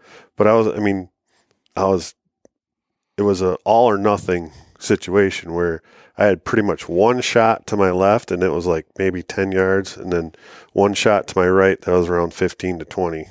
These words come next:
There was an opening, and, like, well, so I'm sitting there, and then I'm thinking about what my wife was saying, and then you had shot that buck in the morning. You said that you're, you know, you're gonna have the dog out there at eight o'clock. I'm like, "Well," I,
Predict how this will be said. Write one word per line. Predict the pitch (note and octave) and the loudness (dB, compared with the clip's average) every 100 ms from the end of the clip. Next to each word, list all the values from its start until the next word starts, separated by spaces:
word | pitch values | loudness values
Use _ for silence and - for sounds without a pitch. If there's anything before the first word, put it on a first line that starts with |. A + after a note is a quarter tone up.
| - | -12
There | E2+ | -8
was | D#2+ | -8
an | D#2+ | -6
opening, | E2 D#2+ E2 D#2+ - _ - - - - - _ _ - | -6 -6 -10 -12 -14 _ -20 -20 -20 -20 -20 _ _ -12
and, | F#2+ E2+ D#2 - - | -8 -6 -8 -16 -12
like, | E2 - | -10 -6
well, | F2+ F2 - _ _ _ _ _ _ _ _ _ _ | -4 -6 -12 _ _ _ _ _ _ _ _ _ _
so | - A#2 | -2 2
I'm | A2 G#2 | 2 0
sitting | - A#2 - G#2+ | 0 2 2 2
there, | G2+ G#2 | 4 4
and | G2+ | 2
then | G2+ G2 | 2 0
I'm | G2 | -4
thinking | - - G#2+ G2+ | -4 -2 -2 -2
about | G2 F#2+ B1 | 0 0 0
what | C2 | -4
my | G#2 | -4
wife | G2 F#2+ F#2 | 0 0 -2
was | - | -6
saying, | - G2 G2+ F#2+ | -6 -2 0 0
and | F#2+ | 0
then | F#2+ F#2 | 0 -2
you | F#2+ A#2 | 0 2
had | A2 | 2
shot | - A2 G2+ - | 2 2 2 2
that | G2 - | 0 2
buck | G2+ F#2+ | -2 -2
in | F2+ | -4
the | F2+ | -4
morning. | G2+ A#2+ G#2+ G2+ | 0 2 2 0
You | F#2 | -2
said | - G2 F2 | 0 0 0
that | F2+ - | -6 -4
you're, | G2 F2+ F2 | -6 -6 -4
you | G2+ | -2
know, | F2+ | 0
you're | F#2 F#2+ | 0 0
gonna | F#2 F2 | -2 -2
have | F2+ F2 | -2 -4
the | E2 | 0
dog | F#2+ A#2+ A2+ | 2 4 4
out | F#2+ - | 0 0
there | F2+ | -2
at | F2 | 0
eight | F2+ | -2
o'clock. | - A2 G2 | -4 -8 -8
I'm | - | -12
like, | - - | -20 -20
"Well," | - _ _ _ _ _ - - _ _ _ | -20 _ _ _ _ _ -20 -20 _ _ _
I, | _ | _